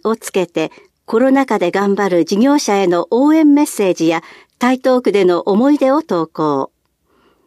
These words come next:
感謝の気持ちを込めて、台東区にちなんだ景品をプレゼントします。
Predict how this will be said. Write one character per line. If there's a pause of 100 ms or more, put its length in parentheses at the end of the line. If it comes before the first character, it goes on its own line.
(380)
感
謝
の
気
持
ち
を
込
め
て、
台
東
区
に
ち
な
ん
だ
景
品
を
プ
レ
ゼ
ン
ト
し
ま
す。